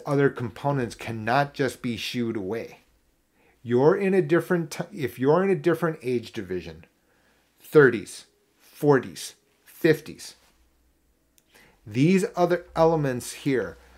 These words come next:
that Fisher Investments say, okay, the pitfalls of annuities. I get all that, and that's not necessarily wrong.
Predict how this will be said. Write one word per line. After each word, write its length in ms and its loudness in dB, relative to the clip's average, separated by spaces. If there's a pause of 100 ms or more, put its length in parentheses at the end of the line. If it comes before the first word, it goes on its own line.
(280)
that 280 -2
Fisher 520 2
Investments 640 -2
say, 300 4
okay, 460 0
the 260 -8 (240)
pitfalls 600 0
of 140 -6
annuities. 480 -4
I 140 -6
get 260 0
all 200 4
that, 260 -2
and 120 -6
that's 220 2
not 220 -2
necessarily 720 0
wrong. 560 -4